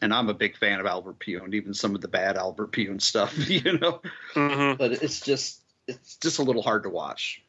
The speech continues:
Speaker 2: This feels like it would pair, this movie itself would, like, pair really well with, uh, Pyun's, uh,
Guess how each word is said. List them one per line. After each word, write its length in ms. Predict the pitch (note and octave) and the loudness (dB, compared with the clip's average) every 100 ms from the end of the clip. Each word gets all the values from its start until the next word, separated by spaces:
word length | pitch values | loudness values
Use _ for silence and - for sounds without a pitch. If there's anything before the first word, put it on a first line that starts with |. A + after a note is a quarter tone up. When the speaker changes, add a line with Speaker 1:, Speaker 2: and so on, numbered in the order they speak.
| _ | _
Speaker 2:
This 180 | E3 E3+ | -2 0
feels 320 | - G#3 D3 | 2 2 4
like 200 | C#3+ A#2+ | 2 2
it 140 | A2+ - _ | -2 -6 _
would 220 | B2 G#2 - | -2 -2 -2
pair, 260 | - A#2 | 2 2
this 240 | - A#2+ - | 2 -4 0
movie 260 | C3 A#2 | 2 4
itself 420 | G#2+ - A2+ G#2+ G2+ | 2 2 2 2 -2
would, 160 | G2 | -2
like, 240 | G2+ F#2+ - | 0 0 0
pair 320 | A2+ G#2 F#2+ | 2 4 4
really 320 | G2 G2+ G2+ | 4 4 4
well 320 | G2 G2+ G2 | 6 6 6
with, 340 | F#2+ F2 - G2+ | 4 0 -6 0
uh, 180 | G2+ F2 | 0 0
Pyun's, 720 | - A2 G#2+ G2 F#2+ - - | 0 2 4 2 0 -2 2
uh, 440 | G2+ G2 G2 F2 | 2 2 0 -2